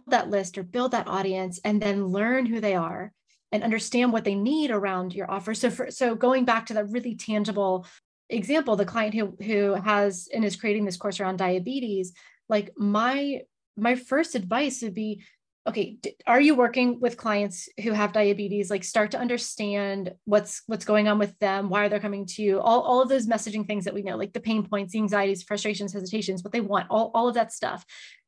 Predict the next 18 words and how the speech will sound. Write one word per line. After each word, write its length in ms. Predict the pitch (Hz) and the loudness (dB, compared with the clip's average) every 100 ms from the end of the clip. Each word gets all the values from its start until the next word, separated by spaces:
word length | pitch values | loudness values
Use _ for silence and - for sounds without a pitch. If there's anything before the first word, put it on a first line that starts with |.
| _ - | _ 0
And 120 | 226 | 2
then 220 | 233 226 | 2 2
how 180 | 247 247 | 4 6
can 160 | 254 277 | 4 0
you 80 | 240 | 0
start 420 | - 226 214 214 | 0 2 2 0
to 80 | 208 | -6
build 360 | 180 214 202 214 | -2 0 2 0
that 200 | 220 - | -2 0
audience 680 | 208 202 190 185 220 - - _ - | -2 0 -2 -2 -6 -10 -18 _ 0
online 720 | 202 262 240 185 180 202 233 | 2 4 6 6 4 0 -2
outside 520 | 214 214 - 214 208 214 | 0 0 -2 0 2 0
of, 80 | 180 | -2
like, 180 | 226 175 | -6 -6
yes, 300 | 202 233 254 | 0 2 2
starting 380 | - 233 262 254 | 2 4 4 2
locally 560 | 190 180 185 180 240 254 _ _ _ - | 0 0 -2 -4 -4 -10 _ _ _ -2
and 500 | 262 214 185 208 | 0 2 0 -4